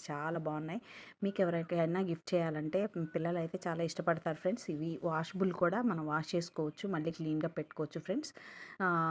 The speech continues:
ఈ అబ్బాయి దగ్గర అయితే మనకి కొంచెం రీజనబుల్ ప్రైస్లో ఇస్తాడు.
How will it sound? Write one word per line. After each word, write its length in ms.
ఈ 100
అబ్బాయి 220
దగ్గర 200
అయితే 220
మనకి 360
కొంచెం 280
రీజనబుల్ 440
ప్రైస్లో 400
ఇస్తాడు. 420